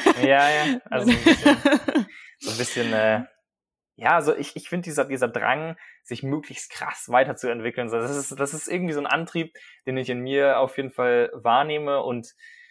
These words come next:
Speaker 1: den ich auch wahrscheinlich noch eine Zeit lang behalten werde, weil er mir aktuell noch dient, würde ich sagen. Und, äh,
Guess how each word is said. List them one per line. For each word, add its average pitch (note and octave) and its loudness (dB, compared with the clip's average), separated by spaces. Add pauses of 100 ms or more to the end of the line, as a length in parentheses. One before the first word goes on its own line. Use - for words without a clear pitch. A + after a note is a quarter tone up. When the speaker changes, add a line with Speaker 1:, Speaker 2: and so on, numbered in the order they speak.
(360)
Speaker 1:
den G3 4
ich E3+ 0
auch D#3 2
wahrscheinlich C#3 2
noch C3 -2
eine B2+ -2
Zeit B2+ 2
lang B2 0
behalten A#2+ 2
werde, B2+ 2
weil B2 4
er A2+ 2
mir A#2+ 2
aktuell B2 -2
noch A#2 -2
dient, B2 -8
würde A#2 -2
ich A2 -4
sagen. A2+ 2
Und, A2 -8
äh, G#2+ -2